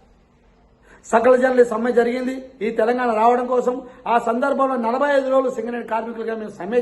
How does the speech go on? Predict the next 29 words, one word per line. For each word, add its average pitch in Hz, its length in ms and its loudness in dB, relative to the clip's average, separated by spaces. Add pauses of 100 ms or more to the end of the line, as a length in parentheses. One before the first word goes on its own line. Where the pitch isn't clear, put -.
చేసి 269 260 -4 (440)
ఈ - 20 -6 (140)
సింగరేణిని 254 520 -4 (100)
చీకటమయం, 254 500 -4 (320)
దేశవ్యాప్తంగా 254 600 2 (460)
చీకటమయం 247 600 -2
చేసి 233 240 4 (1200)
ఈ - 20 -2 (400)
సాధనలు, 220 440 2
తెలంగాణ 226 300 4 (100)
సాధనలో 220 340 2 (100)
సింగరేణి 196 340 -6
కార్మికులుగా 202 400 -2 (320)
రిటైర్డ్ 262 300 4
అయినటువంటి 269 420 0
కార్మికులు, 233 560 2
రేపు 208 200 -6
కాబోయే 220 360 -2
రిటైర్డ్ 214 280 -4
కాబోయే 202 480 -4
కార్మికులు 180 460 -10
కూడా - 120 -2 (360)
ఉన్నారనే 220 360 0
విషయాన్ని 277 300 0
కూడా 247 180 4
ఈ - 20 2 (100)
రాష్ట్ర 214 240 -2
ప్రభుత్వం 208 320 -6
గ్రహించాలి, 202 480 -6